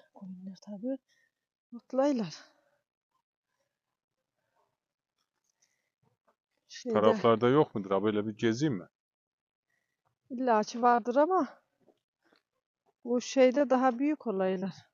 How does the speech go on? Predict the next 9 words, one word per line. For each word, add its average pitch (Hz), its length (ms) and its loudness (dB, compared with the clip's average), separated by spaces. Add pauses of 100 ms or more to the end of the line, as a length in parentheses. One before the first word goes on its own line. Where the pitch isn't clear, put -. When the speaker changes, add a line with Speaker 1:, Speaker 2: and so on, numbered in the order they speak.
(840)
Speaker 1:
Otlu 220 340 -2
yerlerde. 185 640 2 (2500)
Speaker 2:
Buralarda 113 580 4
hep 120 260 2
dolu 127 280 4
ama 120 200 2
çok - 300 0
küçük - 300 -8
hava. 98 340 -2